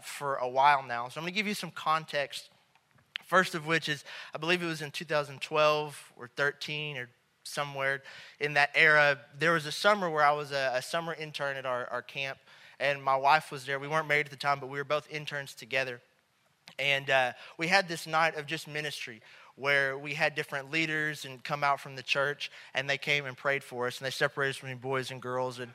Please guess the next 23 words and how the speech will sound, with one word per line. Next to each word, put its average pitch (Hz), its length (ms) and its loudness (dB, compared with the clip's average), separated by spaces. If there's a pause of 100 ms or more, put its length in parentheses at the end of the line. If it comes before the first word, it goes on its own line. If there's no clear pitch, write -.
(360)
uh, 127 500 8
the, 135 380 6
the 143 80 0
boys 170 440 6
had, 139 500 4
uh, 123 240 2
Zach 151 460 8
at 143 80 -12
the 139 60 -12
time. 139 260 2
He 143 100 -8
was 135 180 -8
not 151 240 4
pastoring. 143 640 2
I 120 80 0
think 185 160 -4
he 180 60 -4
was 143 100 -4
probably 139 280 0
teaching 127 440 -6
at 117 120 -14
the 113 60 -16
time. 127 340 -2